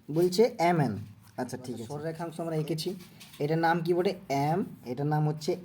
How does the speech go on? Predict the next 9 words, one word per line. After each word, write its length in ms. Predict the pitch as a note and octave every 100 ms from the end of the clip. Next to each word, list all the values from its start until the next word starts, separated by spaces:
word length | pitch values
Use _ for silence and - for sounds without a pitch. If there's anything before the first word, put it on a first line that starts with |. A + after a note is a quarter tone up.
| B2
এন। 80 | G#2+ G2+ - - -
ঠিক 120 | G3
আছে, 120 | A3 B3+ - - - - D3+
এবারে 200 | F#3+ G#3 D#3+ C#3 C#3
বিন্দু 280 | F3+ F#3+ A3 - -
পি 140 | G#3 D3+ A2+ - - - - - -
মানে 160 | D3+ F3 F#3
এখানে 200 | F#3+ G3+ D#3+
বহিস্থ 240 | F#3 F#3